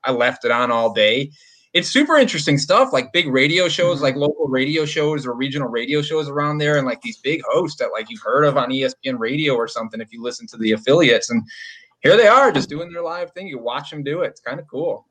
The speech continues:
Speaker 1: But, uh, anyway, I digress. N F C West. Yes, here's what I have to say about the N F C West.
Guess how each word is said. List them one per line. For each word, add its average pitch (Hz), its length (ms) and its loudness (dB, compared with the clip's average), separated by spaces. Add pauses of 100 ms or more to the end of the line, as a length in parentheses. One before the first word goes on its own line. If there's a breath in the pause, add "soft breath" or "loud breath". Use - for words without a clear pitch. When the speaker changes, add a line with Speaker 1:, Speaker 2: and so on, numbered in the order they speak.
Speaker 1:
But, 113 240 -8
uh, 107 220 -6 (920)
anyway, 170 440 2
I 151 140 0
digress. 143 560 -2
N 160 140 0
F 170 100 0
C 175 160 -12
West. 151 320 -4
Yes, 139 320 -4
here's 185 220 -4
what 180 100 -2
I 160 60 2
have 151 180 -4
to 143 80 -6
say 139 220 -2
about 123 220 -4
the 123 120 -4
N 123 80 -4
F 120 80 -4
C 127 160 -12
West. 117 460 -10